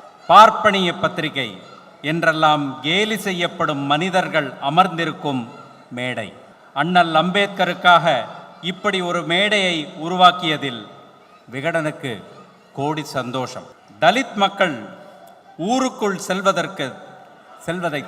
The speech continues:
தடுத்து அவர்களின் குடியிருப்புகளை ஊருக்கு இடையே ஒரு சுவர் எழுப்பப்பட்டது. உத்த-, உத்தப்புறம் தீண்டாமை சுவர் என்று கூறப்பட்ட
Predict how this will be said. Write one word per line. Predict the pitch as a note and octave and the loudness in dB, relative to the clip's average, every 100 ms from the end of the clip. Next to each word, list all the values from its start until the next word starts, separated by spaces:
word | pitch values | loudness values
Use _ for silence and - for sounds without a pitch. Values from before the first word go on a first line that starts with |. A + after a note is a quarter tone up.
| - | 0
தடுத்து | C#3 D#3 F3+ D#3+ G2 - - - - | 0 0 -6 -8 -10 -14 -20 -20 -2
அவர்களின் | D3+ A3 G#3+ G3+ F#3+ F3 E3 - - | 6 6 4 0 -2 -2 -4 -8 -8
குடியிருப்புகளை | G#3+ B3+ B3 A3 A3 G3 F3 D#3 B2 A#2 - - - - - - - - - - | -2 0 0 -2 -2 -2 -2 -4 -6 -12 -20 -20 -20 -20 -20 -20 -20 -20 -16 -4
ஊருக்கு | G3 B3+ B3 - G3 | 0 2 0 -2 -4
இடையே | E3+ F3+ F3+ F3+ | -2 -2 -2 -2
ஒரு | E3 D#3+ E3 | -2 -4 -4
சுவர் | D#3 - G3 A#3 | -6 -4 0 2
எழுப்பப்பட்டது. | F3 E3+ F3 D#3+ - C#3+ B2 G2+ - _ _ _ | 2 0 -2 -4 -6 -6 -8 -12 -18 _ _ _
உத்த-, | D#3 - A3 F#3+ - - - | -12 -2 0 0 -4 -18 -18
உத்தப்புறம் | D3+ D3+ G#3+ - F#3 C#3 F#2+ - - - - _ | -16 -2 -2 0 -2 -2 -4 -14 -20 -20 -20 _
தீண்டாமை | - F#3+ G#3+ F#3+ F#3 F3 | -8 -4 0 2 2 0
சுவர் | - D#3+ D3 - C3 | -4 -2 -4 -4 -8
என்று | C#3+ D3 C#3+ | -6 -6 -8
கூறப்பட்ட | C#3 D#3 E3+ - D3 - B2 | -8 -6 -4 -4 -8 -6 -8